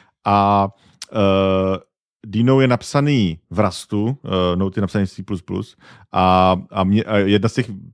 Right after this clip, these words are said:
myšlenek byla, nebo z těch jako důvodů bylo, že bude mnohem rychlejší, což se do jistý míry nějak se ukazuje, že je pravdivý. Oni teda museli udělat jednu věc, eh, ohledně toho TypeScriptu, to si pamatuju, že byla jedna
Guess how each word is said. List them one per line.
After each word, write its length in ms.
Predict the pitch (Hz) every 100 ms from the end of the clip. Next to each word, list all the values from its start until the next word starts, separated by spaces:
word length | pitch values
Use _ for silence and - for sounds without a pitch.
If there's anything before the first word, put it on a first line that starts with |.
| _ -
myšlenek 460 | 107 - 120 113
byla, 140 | 107 101
nebo 180 | 95
z 40 | 92
těch 140 | 95
jako 140 | 98 92
důvodů 280 | 104 107
bylo, 180 | 95 104
že 80 | 101
bude 200 | 92 107
mnohem 260 | 104 107 110
rychlejší, 640 | 98 101 95 - 95 135 _ _ _
což 180 | - 120
se 140 | 180
do 160 | 120 -
jistý 220 | 123 131
míry 120 | 131
nějak 220 | 127 117 113 110 110
se 120 | - 120
ukazuje, 260 | 120 117
že 60 | 131
je 40 |
pravdivý. 540 | 127 98 95 123 131 135 - -
Oni 160 | 107
teda 140 | 120 131
museli 260 | 120 -
udělat 160 | 139 135
jednu 200 | 117 127
věc, 300 | 113 110 -
eh, 220 | 87 101
ohledně 280 | 92 113 113
toho 120 | 123
TypeScriptu, 500 | 107 98 - 120 107
to 100 | 110
si 100 | 101
pamatuju, 340 | 95 104 104 107
že 60 |
byla 180 | 98 107
jedna 340 | 104 110 104